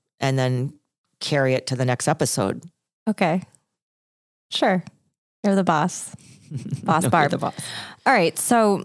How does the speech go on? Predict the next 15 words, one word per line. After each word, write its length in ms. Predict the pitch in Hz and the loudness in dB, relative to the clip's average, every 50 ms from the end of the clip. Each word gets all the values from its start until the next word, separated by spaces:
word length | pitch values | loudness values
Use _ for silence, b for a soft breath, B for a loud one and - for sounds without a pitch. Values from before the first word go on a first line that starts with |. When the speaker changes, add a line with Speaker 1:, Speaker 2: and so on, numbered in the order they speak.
| - _ - | -8 _ 0
Speaker 2:
and 160 | 208 208 208 | 2 2 4
then 280 | 202 196 190 190 180 - - | 4 4 4 2 2 2 2
I 80 | 185 185 | 2 4
guess, 280 | 185 180 175 - - - - - | 4 2 2 0 -4 -6 -6 -6
how 300 | 180 - - 185 185 175 | -4 2 2 4 4 4
was 300 | 180 180 175 170 170 - | 4 4 2 2 2 2
the 100 | 165 165 | 2 4
last 440 | 160 147 147 147 - - - - - | 4 4 2 2 0 -4 -6 -10 -12
week, 400 | - 160 165 160 160 156 156 - | -8 -4 -2 -2 -2 -2 -4 -8
few 240 | - - 165 156 151 | -8 -4 -2 -2 0
weeks? 600 | 147 147 143 143 139 - - - - - - - - - _ _ _ _ _ _ _ _ _ _ _ _ _ _ _ _ | 0 0 -2 -2 -4 -8 -8 -6 -6 -6 -6 -8 -10 -14 _ _ _ _ _ _ _ _ _ _ _ _ _ _ _ _
Uh, 40 | 180 - | 0 2
you 120 | 285 285 | 4 2
know 120 | 285 294 294 | 4 4 4
what? 240 | 285 277 269 - | 4 2 2 0